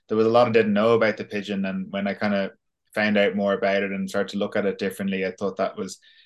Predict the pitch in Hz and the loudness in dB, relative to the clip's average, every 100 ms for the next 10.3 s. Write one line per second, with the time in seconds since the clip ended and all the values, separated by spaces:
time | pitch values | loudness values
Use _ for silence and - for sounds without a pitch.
0 | _ _ - 101 101 - 98 95 95 95 | _ _ -6 -4 -4 -4 -2 -2 -2 -4
1 | - _ _ _ - 101 98 95 95 95 | -8 _ _ _ -10 -6 -4 -4 -6 -8
2 | _ _ _ - - - 98 101 110 101 | _ _ _ -14 -6 0 0 0 0 0
3 | 98 104 - 90 - - 123 120 110 95 | 0 -2 -4 -6 -4 -2 -2 0 -2 0
4 | 104 101 101 101 95 95 - _ _ _ | 0 -2 -2 -2 -2 -4 -8 _ _ _
5 | _ 101 101 101 104 - 95 92 95 95 | _ -4 -2 -2 -4 -4 -2 -4 -4 -6
6 | 95 - 95 95 - 95 95 98 90 90 | -8 -10 -10 -10 -12 -10 -6 -6 -6 -8
7 | 87 87 87 _ _ 113 104 98 95 92 | -12 -16 -20 _ _ -4 -4 -2 -2 -2
8 | - 101 90 - 95 95 95 95 90 92 | -4 -6 -6 -6 -4 -2 -2 -2 -4 -4
9 | 98 110 104 95 95 90 - - _ _ | 0 0 0 0 -4 -8 -16 -20 _ _
10 | 110 98 | -2 -2